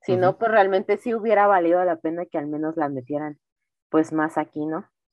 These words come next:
Speaker 2: Exactamente, pero, pues, bueno, como te decía al principio, dentro de la narrativa de la película misma, pues, creo que las cosas se justificaron.
Speaker 1: Ujú.
Speaker 2: Bueno, entonces, Leon,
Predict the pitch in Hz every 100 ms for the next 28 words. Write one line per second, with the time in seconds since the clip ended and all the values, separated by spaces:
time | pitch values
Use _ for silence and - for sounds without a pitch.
0 | - 127 123 - 120 120 120 120 - 131
1 | 165 190 196 - 117 123 131 123 139 123
2 | 127 139 - 131 127 117 117 113 113 117
3 | - 131 135 135 131 135 127 135 139 135
4 | 127 143 - - - - 110 110 107 -
5 | 117 107 - - - 117 110 110 113 -
6 | - - _ _ _ _ _ 190 214 302
7 | 403 _ _ _ _ _ _ _ _ _
8 | _ _ _ _ 123 117 - - - _
9 | _ _ _ _ - 127 160 165 185 175
10 | - - 143 165 190 196 190